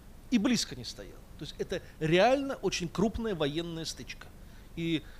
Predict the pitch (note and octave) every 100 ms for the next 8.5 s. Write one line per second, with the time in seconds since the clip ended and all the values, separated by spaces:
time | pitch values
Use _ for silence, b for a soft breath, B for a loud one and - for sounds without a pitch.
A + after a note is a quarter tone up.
0 | B F#3 B3 C#4 G#3 - F3+ E3+ F3+ D#3+
1 | - F3+ G3+ A3+ D#3+ D3+ C#3 F3 D3+ B2+
2 | - F3 F#3 E3 - C3+ B2+ - B -
3 | D3+ F3 E3 C#3+ D3 - C#3+ A#3 - C#3
4 | F3 G#3+ C3+ B2+ - A#3+ - - - C3+
5 | C3+ B2 C#3 - - - - - - -
6 | - - B B B B B - E3 -
7 | F3+ A#3+ C4 A3 G#3 G#3 G#3 E4 D#4+ D4
8 | F3 E3+ C4+ D4 A3